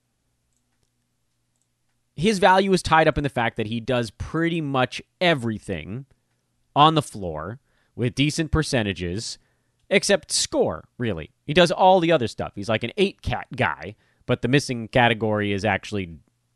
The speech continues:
shooting the basketball. His field goal percent is decent this year. Free throw percent is a positive. He has two threes a game, five boards, two and a half assists, one point two steals. Okay, the point four blocks is not exactly a,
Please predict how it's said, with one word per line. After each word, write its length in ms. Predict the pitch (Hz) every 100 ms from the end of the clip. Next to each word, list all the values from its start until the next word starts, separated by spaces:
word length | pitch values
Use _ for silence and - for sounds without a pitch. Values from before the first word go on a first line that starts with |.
| _ _ -
shooting 340 | - 170 131
the 60 | 117
basketball. 600 | 117 101 - 87 73 - _ _
His 120 | - 117
field 180 | 175
goal 120 | 160 147
percent 260 | 143 160
is 80 | 135
decent 340 | 143 147 151
this 200 | 143 139
year. 240 | 143 143 139
Free 160 | 135
throw 180 | 131 135
percent 360 | 123 131 139 135
is 100 | 123
a 60 |
positive. 720 | - 127 123 120 120 117 113 - _ _ _
He 80 | 90
has 80 |
two 240 | - 165 170
threes 320 | 147 165 147
a 60 | 139
game, 480 | 135 135 131 127
five 340 | 120 98 92 -
boards, 360 | 151 151 143
two 100 | -
and 80 | 95
a 40 | 87
half 140 | -
assists, 400 | - 190 185 -
one 160 | 98 98
point 280 | 104 101
two 120 | - 90
steals. 680 | - 180 175 160 151 - - _ _ _ _ _
Okay, 260 | 127 107 104
the 80 | 104
point 240 | 135 131
four 200 | - 117
blocks 460 | 95 101 98 - -
is 100 | 85
not 160 | 87
exactly 440 | 82 90 82 90
a, 100 | 80